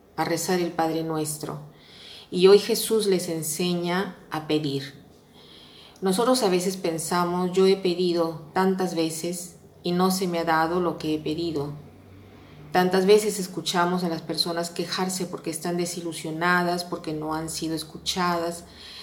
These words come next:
personas que hacen novenas, peregrinaciones por una intención particular y después tantas oraciones,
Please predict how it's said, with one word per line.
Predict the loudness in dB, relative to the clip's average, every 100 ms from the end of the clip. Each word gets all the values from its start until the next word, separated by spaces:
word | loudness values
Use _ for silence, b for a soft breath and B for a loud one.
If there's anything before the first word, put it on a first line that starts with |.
| B B -2
personas | 2 4 4 4
que | 2
hacen | 2 2 0 -2
novenas, | 0 2 2 2 0 -2
peregrinaciones | -2 -2 0 -2 -4 -4 -6 -2 0 2 0 -4
por | -2 -2
una | -2 -6
intención | -6 -6 -6 -6 -6 -6
particular | -6 -8 -8 -8 -4 -2 -2 -2 -2
y | -4
después | -4 -4 -4 -2
tantas | 0 0 0 -4 -6
oraciones, | -6 -6 -4 -2 -2 -2 -6